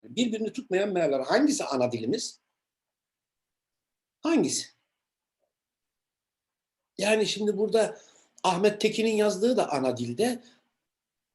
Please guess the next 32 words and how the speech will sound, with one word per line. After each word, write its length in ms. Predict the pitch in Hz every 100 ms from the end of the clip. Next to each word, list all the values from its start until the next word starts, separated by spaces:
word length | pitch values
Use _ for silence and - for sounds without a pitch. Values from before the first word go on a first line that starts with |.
| _ _
Mehmet 260 | - 175 214
Okuyan'ın 340 | 247 233 254
yazdığı 400 | 294 262 185 170
da 100 | 143
ana 220 | 131 127 120
dilde. 220 | 117 143
Hangisi 640 | 226 294 202 - - 262 -
yani 320 | 120 110 110 113
ana 300 | - 120 107
dil? 160 | - - _ _ _ -
Baz 240 | 110 135 120
alacağız. 480 | 110 104 226 - _ _ _ _ _ _ _ _ _ _ _ _ _ -
Burada 240 | 226 247
söz 320 | - 226 233
konusu 340 | - 208 202 196
olan 260 | 196 202
şey 340 | 190 220 180 - - - _
Kur'an'ın 640 | - 165 - 185 190 202
herhangi 560 | 156 165 170 214 208 175
bir 260 | 190 160 120
dilde 300 | 165 165 208
olması 500 | 170 151 156 156 139
değil. 240 | 139 113 _ _ _ _ _ _ _ _ _ _
Kur'an'a 640 | - 175 170 175 180 208
hangi 300 | 226 277 196
dilde 240 | 165 165 156
olursa 360 | 151 226 -
olsun 400 | 170 165 143 113
bizim 280 | 117 131 190
yaklaşım 560 | 120 120 131 - 175 107
biçimimiz 520 | 110 - 117 170 113
yanlış. 460 | 107 - - -